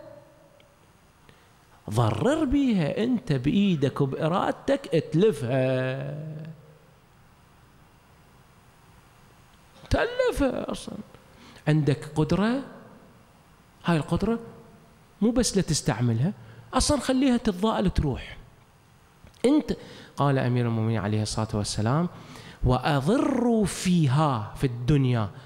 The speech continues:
بأنفسكم". ضرر بنفسك، أنت بيدك عندك قدرة، خ-، خلي تروح هاي القدرة، ذبها،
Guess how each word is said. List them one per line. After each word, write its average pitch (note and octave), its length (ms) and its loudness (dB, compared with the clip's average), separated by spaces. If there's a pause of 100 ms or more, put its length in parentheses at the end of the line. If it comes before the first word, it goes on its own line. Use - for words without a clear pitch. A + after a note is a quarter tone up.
(140)
بأنفسكم". A2+ 880 0 (540)
ضرر A#3 480 2
بنفسك، A#2 540 -6 (360)
أنت G4 300 2
بيدك A#3 580 2
عندك A#3+ 280 2
قدرة، D#4 360 -4 (380)
خ-، - 320 -10 (220)
خلي A3+ 300 0
تروح E3 360 0
هاي G#2 80 0
القدرة، B2 260 -2
ذبها، D#3 440 0